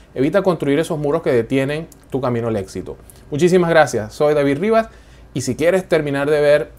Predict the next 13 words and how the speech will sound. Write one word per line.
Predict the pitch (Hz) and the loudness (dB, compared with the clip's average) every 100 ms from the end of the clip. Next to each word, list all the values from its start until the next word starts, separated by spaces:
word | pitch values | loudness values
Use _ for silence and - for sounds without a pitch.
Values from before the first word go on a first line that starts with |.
| - | -2
el | 135 131 | 0 2
video | 123 127 147 156 | 4 4 4 2
en | |
YouTube, | 131 127 214 233 | 0 2 2 0
pues | 127 | -6
te | - | 0
voy | 117 139 | 4 4
a | |
dejar | 123 127 | 4 2
el | 135 | 0
enlace | 113 113 123 135 | 0 0 0 -2
por | 131 117 | 0 0
acá | 107 180 208 | 4 2 2